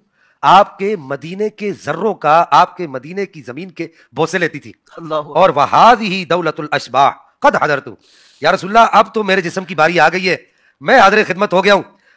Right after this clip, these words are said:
Speaker 1: फमदुद यमीनका कई तुहजी बिहा शफतई। या रसूलल्लाह, अब आप अपना दस्ते अक़दस बाहर निकाल दीजिए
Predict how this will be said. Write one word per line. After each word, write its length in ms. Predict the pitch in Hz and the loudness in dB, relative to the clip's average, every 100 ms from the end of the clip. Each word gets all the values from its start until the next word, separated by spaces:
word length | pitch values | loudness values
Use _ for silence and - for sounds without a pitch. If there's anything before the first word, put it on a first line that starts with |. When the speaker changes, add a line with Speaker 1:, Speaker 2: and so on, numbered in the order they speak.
| _ | _
Speaker 1:
फमदुद 320 | 269 269 240 170 | 2 2 0 -2
यमीनका 520 | 185 202 196 185 156 - _ _ - | -2 0 0 2 2 0 _ _ 0
कई 240 | 247 254 | 2 2
तुहजी 520 | 190 247 254 135 196 175 | 0 0 0 0 -8 -8
बिहा 300 | 160 165 175 | 0 2 2
शफतई। 460 | 156 151 170 160 - _ _ - | 0 -2 -2 -4 -8 _ _ -4
या 60 | 165 | -4
रसूलल्लाह, 360 | 170 196 - | -2 -2 0
अब 120 | 208 - | 0 4
आप 320 | 156 180 - | 4 4 2
अपना 280 | 160 165 175 | -4 -2 -4
दस्ते 340 | 147 147 - 190 | -2 -4 -6 -8
अक़दस 420 | - - 180 117 | -8 -8 -10 -4
बाहर 240 | 123 170 | 0 0
निकाल 260 | 147 139 165 | 0 -2 -2
दीजिए 360 | 143 117 139 | -4 -10 -8